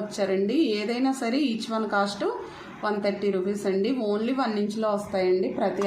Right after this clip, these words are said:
ఐడల్ కూడా. నెక్స్ట్ ఆంజనేయ స్వామి అండి. మనకి పర్వతం మోస్తున్నట్టుగా ఉన్నారు చూడండి. నెక్స్ట్ వచ్చేసి శివయ్య అండి. నెక్స్ట్ వచ్చేసి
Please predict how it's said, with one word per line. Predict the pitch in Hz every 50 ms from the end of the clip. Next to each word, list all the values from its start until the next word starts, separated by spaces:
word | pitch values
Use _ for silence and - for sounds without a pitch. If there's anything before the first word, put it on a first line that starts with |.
| 190 190
ఐడల్ | 185 190 190 190 190 190 196
కూడా. | 185 185 208 294 440 494 403 370 - - - - - - - - -
నెక్స్ట్ | 208 202 208 - - 247 233 202
ఆంజనేయ | 190 190 190 196 202 208 214 214 214
స్వామి | - - 208 196 190 190 185
అండి. | 185 190 196 247 294 285
మనకి | 262 226 214 196 - 214 196 - -
పర్వతం | 190 175 175 180 180 180 208 208 214 208 214 208 202 - - - - - - - - -
మోస్తున్నట్టుగా | - 196 202 196 196 - 202 202 196 196 190 190 196 196 196 196
ఉన్నారు | 190 185 185 185 185 190 185 -
చూడండి. | 202 180 180 185 180 185 190 240 370 - - - - - - - - - - - - 208
నెక్స్ట్ | 196 196 - - 220
వచ్చేసి | 202 196 - 202 196 196 - - 359 - 370 381 - - - - - - - - - - - - - - - - - - -
శివయ్య | - 233 - 180 190 196 208 208 196
అండి. | 180 175 170 202 269 392 - - - - - - - - - - - - - - - - - - - - - - - - - - - - - - - - -
నెక్స్ట్ | 208 202 196 196 - 214
వచ్చేసి | 196 196 196 196 196 208